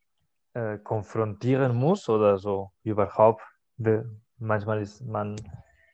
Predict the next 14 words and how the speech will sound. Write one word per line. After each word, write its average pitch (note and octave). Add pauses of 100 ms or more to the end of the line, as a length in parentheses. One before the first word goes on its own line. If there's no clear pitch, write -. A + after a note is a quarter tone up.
(100)
erst G#2+
bewusst, C3
ne, C#3+
also G#2
von G2
verschiedenen, G2
so F2+
zum -
Beispiel F#2+
Widersprüche E3
und A2+
auch A2
so -
die, G#2